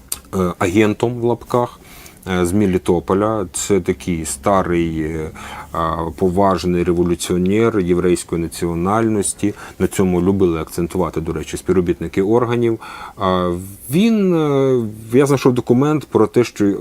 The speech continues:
про необхідність виключити його з агентурної мережі, бо він, не бажаючи мати собі неприємності, приходив на усі зустрічі з, е,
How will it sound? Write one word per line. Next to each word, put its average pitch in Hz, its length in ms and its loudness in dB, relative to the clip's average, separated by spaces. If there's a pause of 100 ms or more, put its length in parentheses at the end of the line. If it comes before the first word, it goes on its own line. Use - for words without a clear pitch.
(120)
про 110 160 4
необхідність 107 720 0
виключити 98 420 -2
його 87 160 0
з 87 40 -2
агентурної 87 500 0
мережі, 113 480 2 (600)
бо 107 280 4
він, 143 300 4 (160)
не 110 200 4
бажаючи 120 600 2
мати 98 260 2
собі 98 220 0
неприємності, 139 840 0
приходив 107 520 2
на 98 160 0
усі 95 360 -2
зустрічі 90 600 0
з, 82 100 -6
е, 95 380 -4